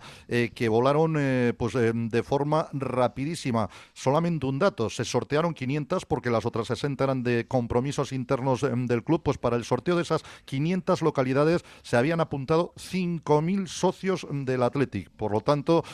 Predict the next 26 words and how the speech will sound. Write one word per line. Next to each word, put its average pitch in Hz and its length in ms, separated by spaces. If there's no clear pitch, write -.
muy 143 240
pocos 139 320
fueron 135 280
los 120 120
afortunados, 127 640
solamente 139 400
un 143 120
diez 151 140
por 127 200
ciento 147 420
de 117 100
todos 135 280
los 120 240
que 117 260
se - 140
habían 113 280
inscrito. 107 440
Pero 131 260
más 151 220
allá 139 160
del 120 160
cauce 135 260
oficial, 147 480
lógicamente 127 880
la 131 220
vinculación 127 720